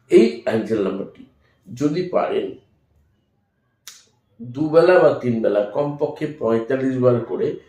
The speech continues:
সিঙ্গেল ডিজিট ধরে ধরে জপ করতে পারেন। অ্যাঞ্জেল নাম্বার তো বলবো, তার আগে বলবো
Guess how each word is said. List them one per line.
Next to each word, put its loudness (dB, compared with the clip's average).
সিঙ্গেল 2
ডিজিট -4
ধরে -4
ধরে -6
জপ 4
করতে -6
পারেন। -8
অ্যাঞ্জেল 2
নাম্বার 6
তো -6
বলবো, -8
তার 0
আগে -2
বলবো -2